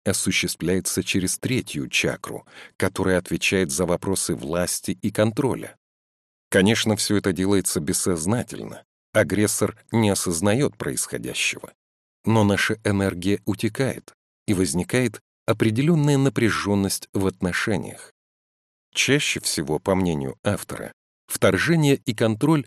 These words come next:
осуществляет мать человека, причём даже из могилы. Самый простой способ это предотвратить — представить розу между собой и человеком. Роза — символ психической защиты во многих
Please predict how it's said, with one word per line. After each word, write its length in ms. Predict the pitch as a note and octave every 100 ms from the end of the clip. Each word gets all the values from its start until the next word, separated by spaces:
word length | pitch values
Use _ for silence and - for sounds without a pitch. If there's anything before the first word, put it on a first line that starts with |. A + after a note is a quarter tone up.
| - -
осуществляет 880 | - A2 - A#2 C3 - C#3+ D3+ -
мать 320 | C#3+ C#3 E2
человека, 720 | - - C2 C2 A#1 - - - _ _
причём 480 | - F#2 - G2 F2+
даже 320 | D#2 F2+ F#2
из 120 | F2+ D#2+
могилы. 580 | F#2+ F#2 G2+ - - - _ _ _ _ _
Самый 400 | - A2+ G2 G2+
простой 440 | G#2+ A#2+ - F#3+ F3
способ 460 | - G#2+ - - -
это 240 | G2+ F2
предотвратить — 880 | - F#2+ F2+ - E2+ E2 - - - _ _ _ _
представить 600 | - G2 - F3 D#3+ -
розу 360 | E3+ C#3+ D#2+ D2+
между 320 | D#2+ C#2+ -
собой 580 | - D#2+ A#1 D2+ G2 F#2
и 80 | G#2
человеком. 840 | - G#2 G2+ G#2+ G2 - - - _ _ _ _ _ _
Роза — 560 | A2+ B2 D#3 F#2 - - _ _
символ 520 | - - G#2 D3 C3
психической 720 | B2 - G#2+ - G2+ G#2 - G2
защиты 560 | E2 F#2+ - C3+ A#2
во 160 | F2+ F#2+
многих 480 | F2+ A2+ B2+ A#2+